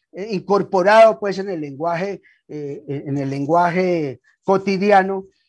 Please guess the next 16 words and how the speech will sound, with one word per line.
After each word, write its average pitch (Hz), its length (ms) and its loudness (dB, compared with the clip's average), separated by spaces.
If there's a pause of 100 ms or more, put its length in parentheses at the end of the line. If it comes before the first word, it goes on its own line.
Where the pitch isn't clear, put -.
Me 180 140 -2
refiero 185 360 -2
al 233 100 -2
acto 214 300 -4
legislativo 170 720 -8
cero 185 320 -6
dos 185 320 -6
del 175 160 -10
veinticinco 156 580 -8
de 175 80 2
agosto 151 540 -6 (220)
del 131 240 -10
veinte 175 420 -2
veintiuno, 165 600 -6 (140)
cero 156 260 -10
cero 160 260 -4